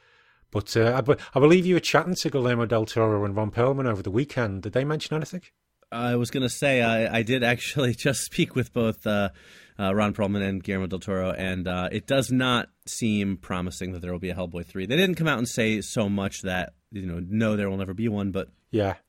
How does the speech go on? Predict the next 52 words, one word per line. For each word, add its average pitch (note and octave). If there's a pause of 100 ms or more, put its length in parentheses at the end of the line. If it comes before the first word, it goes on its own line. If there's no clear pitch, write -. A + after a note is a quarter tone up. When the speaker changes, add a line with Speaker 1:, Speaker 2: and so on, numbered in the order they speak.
(140)
Speaker 2:
uh, G2
del G2+
Toro A#2+
did G#2
say G2+
that F#2+
basically G2+ (300)
that F#2+
if A#2
somebody G#2
had G2+
offered G#2+
them G2+
the G2
money A2
to G#2+
make C3+
it, -
they G#2+
would G2+
have F#2+
made A#2
it -
'cause F#2 (300)
they G2+
said G2
they G2+
would F#2+
make F#2+
Hellboy G2
movies F#2+
forever, G2+
but F2+ (220)
no F#2
one's F2+
giving F2+
them E2+
the E2+
money, G2+
so F2+ (400)
it's, D2+
Speaker 1:
Yeah, F2+
what -
a -
Speaker 2:
uh, -
Speaker 1:
shame. D#2+ (100)
Speaker 2:
it's -
not C#3
looking A2
too F2+
promising, E2+
unfortunately. E2+